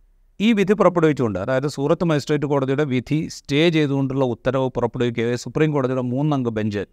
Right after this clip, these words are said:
കാതലായ ഒരു ചോദ്യം ചോദിച്ചിട്ടുണ്ട്. എന്തുകൊണ്ടാണ് ഈ കേസിൽ, ക്രിമിനൽ മഹാരാഷ്ട്ര കേസിൽ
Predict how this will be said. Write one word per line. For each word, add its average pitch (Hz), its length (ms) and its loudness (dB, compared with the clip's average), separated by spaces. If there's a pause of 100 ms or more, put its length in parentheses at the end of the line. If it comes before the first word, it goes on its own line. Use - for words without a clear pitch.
(340)
കാതലായ 160 480 6
ഒരു 123 120 -4
ചോദ്യം 113 380 -2 (240)
ചോദിച്ചിട്ടുണ്ട്. 95 560 -4 (680)
എന്തുകൊണ്ടാണ് 185 720 4 (300)
ഈ 143 140 2
കേസിൽ, 120 380 -2 (280)
ക്രിമിനൽ 139 360 2
മഹാരാഷ്ട്ര 131 460 0
കേസിൽ 107 360 -8